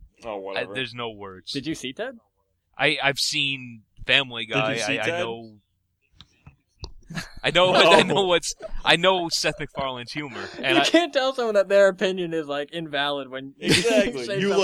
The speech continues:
Speaker 3: something
Speaker 1: this
Speaker 2: I don't
Speaker 1: thing I've
Speaker 2: need
Speaker 1: never seen before.
Speaker 2: I, I, I've seen, I've seen plenty of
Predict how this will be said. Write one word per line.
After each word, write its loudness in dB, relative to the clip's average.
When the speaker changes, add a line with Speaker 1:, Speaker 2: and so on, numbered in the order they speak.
Speaker 3:
something -2
Speaker 1:
this 2
Speaker 2:
I 6
don't 6
Speaker 1:
thing 2
I've 4
Speaker 2:
need 2
Speaker 1:
never -6
seen -8
before. -6
Speaker 2:
I, 8
I, 4
I've -2
seen, -4
I've 2
seen -8
plenty -6
of -2